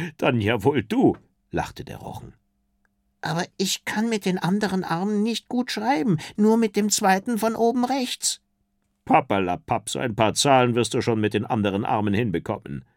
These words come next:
Der Lehrer verteilte die Blätter mit den Aufgaben und wünschte viel Erfolg. Dann sah er auf die Uhr, die mal von einem Boot gefallen war und seither in der Schule hing, damit jede Pause pünktlich beginnen konnte. Krakel las die Aufgaben durch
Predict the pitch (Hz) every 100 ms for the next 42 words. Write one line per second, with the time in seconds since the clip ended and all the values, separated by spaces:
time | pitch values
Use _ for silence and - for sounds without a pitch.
0 | _ _ _ _ _ _ _ _ _ 107
1 | 104 98 117 123 - - 110 - 117 104
2 | 104 98 107 90 92 - 85 - - 53
3 | 131 - 107 - - - - - - 67
4 | - - - - - _ _ _ _ _
5 | _ 90 71 65 - - - - 80 -
6 | 104 104 - - - - - 50 55 60
7 | 73 76 - 67 76 69 67 71 58 65
8 | 78 64 - 69 65 73 - 90 67 78
9 | 82 - - - - - - 65 - -
10 | 80 69 - 85 - - 67 65 80 64
11 | - 64 - - _ _ _ _ _ _
12 | - - - - 131 110 135 123 123 120
13 | - - - 92 - - 127 123 123 123
14 | 127